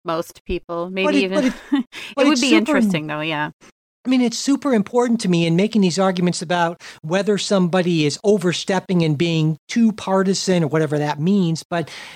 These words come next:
Speaker 2: that's the kind of information that can be, I think, very important, but so hard to, so hard to get it. I almost thought about, I almost thought to myself, "Well, maybe this would be a good academic paper for me to write," before I remembered that I just absolutely hate writing academic papers. <laughs> But that's a whole nother,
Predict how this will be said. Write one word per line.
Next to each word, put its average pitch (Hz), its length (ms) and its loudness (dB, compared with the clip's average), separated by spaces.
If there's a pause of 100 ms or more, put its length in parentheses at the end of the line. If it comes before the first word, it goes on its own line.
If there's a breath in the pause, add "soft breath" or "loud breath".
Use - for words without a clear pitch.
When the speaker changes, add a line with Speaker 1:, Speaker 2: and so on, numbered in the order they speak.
(220 loud breath)
Speaker 2:
that's 240 280 0
the - 80 -6
kind 240 220 0
of 196 80 2
information 180 800 0
that 160 180 -4
can 170 160 -2
be, 165 180 -4
I 156 100 -2
think, 170 240 -4
very 214 360 0
important, 196 460 -2
but 170 200 -4
so 190 460 0
hard 175 520 0
to, 147 340 0 (280 loud breath)
so 202 320 0
hard 185 360 -2
to 151 60 -4
get 180 180 -2
it. 170 40 -2
I 160 220 -2
almost 214 380 0
thought 190 200 2
about, 180 320 -2
I 170 160 -4
almost 175 360 0
thought 175 180 -2
to 170 40 -8
myself, 165 260 -2
"Well, 170 100 -4
maybe 196 240 -2
this 196 160 -6
would 175 80 -4
be 185 120 -4
a 170 60 -2
good 160 260 0 (280 loud breath)
academic 185 560 0
paper 165 280 -2
for - 120 -4
me 170 100 4
to 156 80 4
write," 160 240 -2
before 185 220 -2
I 165 40 4
remembered 160 440 2
that 156 120 0
I 147 100 0
just 143 200 -8
absolutely 151 400 -8
hate 170 200 -4
writing 151 240 2
academic 151 440 0
papers. 151 500 -2
<laughs> - 60 -12
But 180 160 -2
that's 175 240 -2
a 190 100 2
whole 226 200 0
nother, 170 340 0